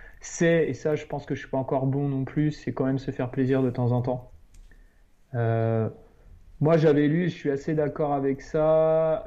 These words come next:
une interview de, de Pau Capel, hein, qui a gagné l'interview, le, l'U T M B, qui disait que c'était du quatre-vingts vingt, quoi. Quatre-vingts pour cent de régime et vingt pour cent où, entre guillemets, tu peux faire n'importe quoi. Et je pense qu'il a raison. <laughs>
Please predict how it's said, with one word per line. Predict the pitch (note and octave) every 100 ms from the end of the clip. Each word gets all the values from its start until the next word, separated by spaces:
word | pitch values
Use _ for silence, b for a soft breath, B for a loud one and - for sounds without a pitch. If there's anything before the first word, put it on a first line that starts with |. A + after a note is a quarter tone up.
| C#3
une | C3+
interview | C3 D3 C3+ C3
de, | C3+ B2 A#2+
de | B2
Pau | B2 B2+ B2
Capel, | C3 B2 C3 C3+
hein, | B2
qui | A#2+
a | A#2
gagné | A#2 A#2+
l'interview, | A#2+ A#2 A#2+ A#2 B2
le, | B2 A#2+
l'U | A#2+ A#2+
T | B2
M |
B, | B2 C3
qui | -
disait | B2 B2 C3+
que |
c'était | - B2+ C3
du | B2+
quatre-vingts | B2 C3 - C3 B2+
vingt, | B2 A#2
quoi. | B2 G#2
Quatre-vingts | G#2 A2+ B2 A#2
pour | A#2+
cent | -
de | A#2+
régime | B2 A#2 C3
et | B2+
vingt | A#2 A2+
pour | B2
cent | - C3 C3
où, | A#2+ A2
entre | A2+ A#2+
guillemets, | B2 A#2+
tu | A#2+
peux | B2
faire | A#2+
n'importe | A2+ G#2 G#2+ A#2
quoi. | A#2 B2 B B B -
Et | A#2
je | -
pense | A#2
qu'il | - B2+
a | A2
raison. | A2+ A#2
<laughs> | E3